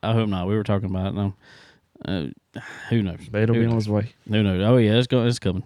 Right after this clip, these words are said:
Speaker 1: It's coming. Uh, ladies and gentlemen, I'd like to thank, as always, our good friends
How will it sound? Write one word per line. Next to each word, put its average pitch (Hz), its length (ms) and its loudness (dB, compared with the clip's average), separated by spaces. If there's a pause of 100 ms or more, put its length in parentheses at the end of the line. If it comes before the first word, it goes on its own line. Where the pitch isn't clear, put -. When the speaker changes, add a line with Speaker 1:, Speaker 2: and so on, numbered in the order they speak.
(320)
Speaker 1:
It's - 100 -20
coming. 95 280 2 (520)
Uh, 156 220 4
ladies 160 240 4
and 143 60 4
gentlemen, 156 260 6
I'd 135 40 4
like 139 140 4
to 120 60 -4
thank, 127 260 0
as 117 220 2
always, 120 460 0
our 131 320 2
good 123 360 2
friends 117 580 -2